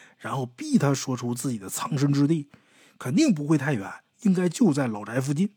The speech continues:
哎，找着她在哪儿，最好别来硬的，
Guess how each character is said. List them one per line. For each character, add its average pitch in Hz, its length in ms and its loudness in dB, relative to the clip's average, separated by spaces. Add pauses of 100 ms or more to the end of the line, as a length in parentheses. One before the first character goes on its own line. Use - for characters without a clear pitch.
(580)
哎， 101 300 -16 (640)
找 123 180 -4
着 214 120 6
她 202 100 8
在 233 300 6
哪 117 100 0
儿， - 400 -10
最 - 180 4
好 107 200 -2
别 123 160 -2
来 113 180 -4
硬 117 260 0
的， - 140 -20